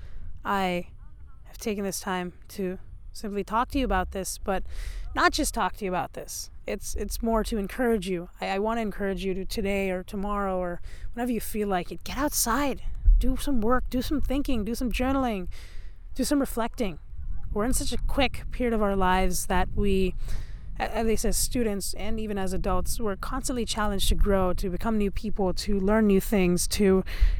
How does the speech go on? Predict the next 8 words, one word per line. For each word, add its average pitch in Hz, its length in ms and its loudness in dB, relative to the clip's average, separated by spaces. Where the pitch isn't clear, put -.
create 226 460 2
new 202 400 2
mental 208 720 4
maps 190 600 0
and, 190 280 -4
and - 180 -2
piece 285 220 4
together 208 580 2